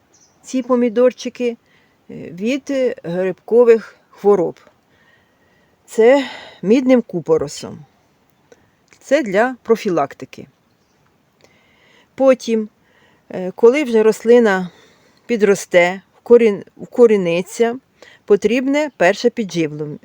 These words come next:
підживлення. Так як корінь рослини, можливо, не все взяв з ґрунту, що потрібно для цієї рослини. І перше наше підживлення — це сечовиною.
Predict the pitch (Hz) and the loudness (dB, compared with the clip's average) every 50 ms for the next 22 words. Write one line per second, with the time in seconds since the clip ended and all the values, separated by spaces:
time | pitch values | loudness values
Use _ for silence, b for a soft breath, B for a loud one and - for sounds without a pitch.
0 | _ _ _ - 233 220 185 - 175 165 151 151 147 143 131 131 123 113 - - | _ _ _ -8 -6 -6 -6 -4 -4 -2 -2 -2 -6 -8 -8 -10 -12 -14 -16 -20
1 | - _ _ _ b b b b b b b b b b _ - 233 233 233 - | -20 _ _ _ b b b b b b b b b b _ 2 2 2 4 4
2 | 247 226 - - 220 226 156 - - - 330 392 392 359 269 202 180 180 185 180 | 0 0 0 -4 -6 -4 -6 -6 -4 0 2 4 4 4 2 2 2 0 -2 -2
3 | - - 185 175 170 170 170 180 180 185 185 233 277 294 277 277 262 277 311 294 | -4 -4 -4 -4 -2 -2 -4 -4 -4 -4 -4 -2 -2 -2 0 0 0 0 -2 -4
4 | - - - 202 180 170 170 160 - 190 202 240 254 233 208 170 147 165 180 220 | -4 0 2 2 2 2 0 -2 -2 0 2 2 2 -2 -6 -12 -10 -6 -4 -2
5 | 269 330 349 - 330 262 - - 311 302 - 349 330 - 233 175 175 160 165 165 | -2 -2 -2 -4 -8 -10 -8 -6 -6 -4 -4 -4 -4 -4 -4 -6 -6 -6 -6 -8
6 | 156 160 170 190 - - 170 151 165 196 240 254 254 240 233 220 - - - 147 | -6 -4 -4 -4 -4 -6 -10 -4 0 0 0 2 2 0 -2 -2 -4 -10 -12 -12
7 | 147 - 123 - - _ _ _ _ _ _ b b b b b b b b b | -12 -12 -14 -18 -20 _ _ _ _ _ _ b b b b b b b b b
8 | b b b b b b b - 220 _ - 214 220 247 240 - 302 294 294 285 | b b b b b b b -10 -8 _ 2 2 2 2 0 -4 -4 -2 -2 -4
9 | 240 _ _ - 233 247 277 285 254 - 311 269 - - 269 226 208 214 254 269 | -6 _ _ -8 -6 -4 -4 -4 -4 -6 -8 -8 -6 -6 -8 -6 -4 0 0 2
10 | 269 240 262 262 247 247 254 240 247 - - 214 214 254 302 302 b b b b | 2 2 0 0 0 0 0 -2 -4 -2 0 2 2 2 0 -2 b b b b
11 | b b b b b - - - 220 220 262 302 - - - 254 254 262 285 277 | b b b b b -18 -6 0 4 4 4 4 0 -4 -4 -2 -2 0 0 0
12 | 240 208 156 147 143 139 127 113 - | 0 -2 -2 -4 -6 -8 -10 -12 -16